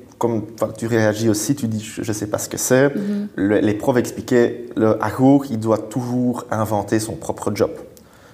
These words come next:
Speaker 1: Parce que personne va rechercher un Agour,
Speaker 2: Ouais.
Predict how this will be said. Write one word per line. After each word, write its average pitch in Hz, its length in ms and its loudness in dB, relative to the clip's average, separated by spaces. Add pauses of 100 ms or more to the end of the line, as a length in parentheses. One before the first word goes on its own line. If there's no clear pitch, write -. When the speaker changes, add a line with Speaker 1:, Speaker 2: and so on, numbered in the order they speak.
(280)
Speaker 1:
Parce - 240 -2
que 113 240 4 (280)
personne 120 420 0
va 107 400 2 (600)
rechercher - 720 2
un 104 220 2
Agour, 110 680 0
Speaker 2:
Ouais. 208 360 -2